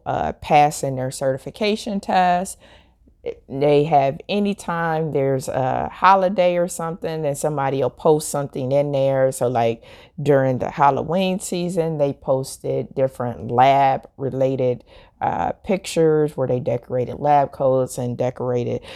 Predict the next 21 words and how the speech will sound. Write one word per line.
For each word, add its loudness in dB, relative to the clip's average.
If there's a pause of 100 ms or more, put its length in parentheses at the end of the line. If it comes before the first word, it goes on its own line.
(120)
So 4
it's 2
a 6
community 2
in -4
which -2
you -4
can -6
find -8
information. -4 (400)
Uh, 0
some -2
people 0 (160)
go 6
in 0
there -2
and -4
vent 4
a -2
little 2
bit. 2